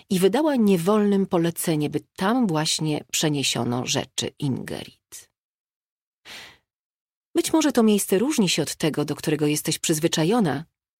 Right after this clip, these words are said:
powiedziała życzliwie. "Ja też się zdziwiłam, gdy przyjechałam do tego kraju, ale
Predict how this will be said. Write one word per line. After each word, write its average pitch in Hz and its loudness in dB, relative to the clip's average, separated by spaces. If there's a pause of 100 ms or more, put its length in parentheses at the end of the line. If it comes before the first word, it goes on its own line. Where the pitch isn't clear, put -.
(180)
powiedziała 131 -4
życzliwie. - -8 (1040)
"Ja 349 2
też 156 0
się - -2
zdziwiłam, 143 -2
gdy 131 -2
przyjechałam - -2
do 131 -2
tego - -4
kraju, - -6 (680)
ale 190 0